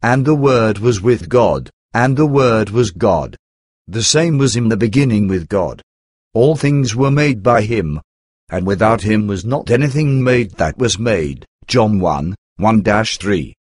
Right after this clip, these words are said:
Paul said that Yeshua is the image of the invisible God, the firstborn of every creature,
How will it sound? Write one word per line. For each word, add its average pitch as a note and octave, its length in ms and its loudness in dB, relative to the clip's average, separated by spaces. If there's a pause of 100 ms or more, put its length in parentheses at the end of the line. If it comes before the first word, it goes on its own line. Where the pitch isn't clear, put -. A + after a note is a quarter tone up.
(320)
Paul D#3+ 380 0
said C3+ 340 0
that B2 160 0
Yeshua G2+ 560 -2 (100)
is A#2 180 -2
the A#2 220 2
image A#2+ 340 0
of G#2+ 120 -4
the A#2+ 160 -4
invisible A2+ 640 0
God, D#2+ 500 -2 (220)
the F#2+ 100 -4
firstborn C3 800 0
of B2+ 100 -2
every D3+ 320 2
creature, E2+ 500 -4